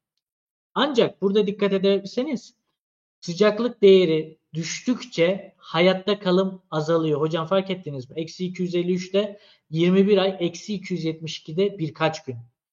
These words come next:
Ulan donma aynı donma. Bunun nesi farklı? Hani bir değer farklı ama sıfırdan sonra hepsi donmuyor mu? Gibisinden bir soru olabilir.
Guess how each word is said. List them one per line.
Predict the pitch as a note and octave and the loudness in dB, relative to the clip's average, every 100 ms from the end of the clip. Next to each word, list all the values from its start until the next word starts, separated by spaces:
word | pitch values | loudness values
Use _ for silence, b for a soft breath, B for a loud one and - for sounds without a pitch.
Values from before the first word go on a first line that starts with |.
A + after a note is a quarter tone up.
| _ _ _ - | _ _ _ -6
Ulan | D4+ B3 E3 | -2 -2 8
donma | G#3 C#4 C#4+ D4 | 8 8 6 6
aynı | B3 B3+ A3 F3+ | 6 4 4 2
donma. | D3+ D3 C3+ B2+ D#3 | 2 0 -2 -6 -4
Bunun | C4+ D4+ G3+ | -2 0 6
nesi | A3+ A#3 C#4+ | 6 6 4
farklı? | A#3 F3 - D3+ | 6 6 2 -2
Hani | F3 G#3 | 0 0
bir | A3 F#3 | 0 6
değer | G#3 A#3 C4+ | 8 8 4
farklı | B3 A#3+ A#3 B3 | 4 2 2 -2
ama | E4 B3 C#3+ b b b | 0 0 -2 b b b
sıfırdan | - E4 E4 E4 C4 A#3+ | -4 -2 -2 0 2 2
sonra | B3 A#3+ | 2 2
hepsi | G#3+ D#4 - G3 | 0 -2 -2 6
donmuyor | A3 C#4 A#3 F#3 | 8 8 4 2
mu? | D#3+ C3 - | 2 -4 -8
Gibisinden | - A3 B3+ A#3 C4 C4 | -8 -8 -6 -6 -6 -6
bir | B3 | -4
soru | A#3+ A3+ | 2 4
olabilir. | G#3+ G#3 C#4+ | 4 2 -4